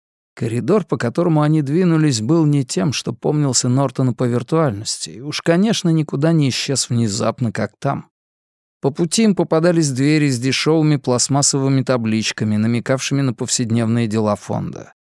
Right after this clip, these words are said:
Посттравматическая консультация,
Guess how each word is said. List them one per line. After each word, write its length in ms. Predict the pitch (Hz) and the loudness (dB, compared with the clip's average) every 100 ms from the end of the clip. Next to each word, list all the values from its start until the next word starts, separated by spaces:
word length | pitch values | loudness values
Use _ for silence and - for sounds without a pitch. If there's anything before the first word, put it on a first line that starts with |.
| _ _ _ - | _ _ _ -2
Посттравматическая 1000 | 202 - 160 147 139 117 123 - - 117 | 0 0 2 4 2 2 0 0 -2 -2
консультация, 1120 | 120 104 113 104 - 160 160 - 139 127 113 | -2 -2 -2 -6 -2 0 0 -2 -2 -2 -6